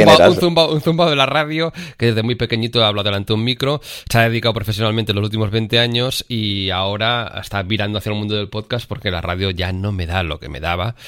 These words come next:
Speaker 1: La radio yo creo que está en un momento, ya hablaremos si quieres de ello, pues
Speaker 2: Sí.
Speaker 1: que no, que no, que no me gusta. Entonces,
Speaker 2: Pero
Speaker 1: estoy
Speaker 2: profesionalmente
Speaker 1: un poco
Speaker 2: empiezas, por ejemplo, en, en Cataluña Radio o anteriormente habías tenido ya otras experiencias?
Speaker 1: Pues estuve en una emisora que ahora ya creo que no existe, se llama Com Radio, eh,
Speaker 2: Sí.
Speaker 1: con, con, pff, catorce, quince años.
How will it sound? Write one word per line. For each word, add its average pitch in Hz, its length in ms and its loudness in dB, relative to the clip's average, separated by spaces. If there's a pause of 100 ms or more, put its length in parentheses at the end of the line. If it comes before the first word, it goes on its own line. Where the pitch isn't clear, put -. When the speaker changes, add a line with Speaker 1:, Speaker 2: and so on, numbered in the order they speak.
(320)
Speaker 1:
La 95 160 -2
radio 87 200 -4
yo 85 80 -4
creo 80 100 -8
que - 20 -10
está 82 120 -8
en 78 60 -4
un 76 60 -6
momento, 78 540 -8
ya 85 80 -4
hablaremos 78 340 -6
si - 60 -8
quieres 82 180 -4
de 82 120 -6
ello, 87 200 -6
pues - 220 -10
Speaker 2:
Sí. - 80 -2
Speaker 1:
que 57 80 -4
no, - 180 -6
que - 80 -8
no, 82 160 -8
que - 160 -4
no 101 60 -2
me 85 100 -6
gusta. 82 380 -10
Entonces, - 360 -18
Speaker 2:
Pero - 100 2
Speaker 1:
estoy - 40 0
Speaker 2:
profesionalmente 107 760 8
Speaker 1:
un 131 60 6
poco 87 100 2
Speaker 2:
empiezas, 98 360 4
por 101 120 2
ejemplo, 110 400 8
en, 85 140 2
en 76 140 0
Cataluña 95 380 6
Radio 143 340 8
o 85 40 10
anteriormente 85 680 6
habías 85 180 6
tenido 80 260 2
ya 80 140 6
otras 80 280 0
experiencias? 69 580 -4
Speaker 1:
Pues 104 140 -2
estuve 131 360 -2
en 123 80 -2
una 120 80 0
emisora 117 400 0
que 104 80 -6
ahora 98 140 -4
ya 95 380 -2
creo 95 120 -8
que 92 60 -2
no 90 80 -4
existe, - 280 -2
se 107 60 0
llama 98 140 -2
Com 101 260 0
Radio, 120 640 0
eh, 95 160 2
Speaker 2:
Sí. 80 60 0
Speaker 1:
con, 95 240 -2
con, 87 520 -2
pff, - 320 -6
catorce, 92 320 -2
quince 104 280 0
años. 135 160 0